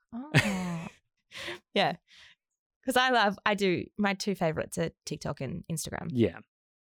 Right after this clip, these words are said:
Speaker 1: Which, you know, are you a doom scroller on TikTok?
Speaker 2: No, I,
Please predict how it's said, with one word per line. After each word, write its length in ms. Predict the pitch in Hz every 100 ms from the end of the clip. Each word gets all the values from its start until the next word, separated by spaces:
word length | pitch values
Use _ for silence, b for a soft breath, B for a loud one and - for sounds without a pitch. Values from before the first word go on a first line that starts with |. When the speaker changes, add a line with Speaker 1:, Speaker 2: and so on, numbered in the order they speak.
| _ _ -
Speaker 1:
Which, 320 | 120 - -
you 200 | - 107 101
know, 100 | 107
are 60 | 113
you 260 | 110 117
a 120 | 110 101
doom 300 | - 101 98
scroller 260 | - 104
on 100 | 101
TikTok? 360 | 95 - 151 -
Speaker 2:
No, 340 | 359 359 294 302 _ _
I, 280 | 196 214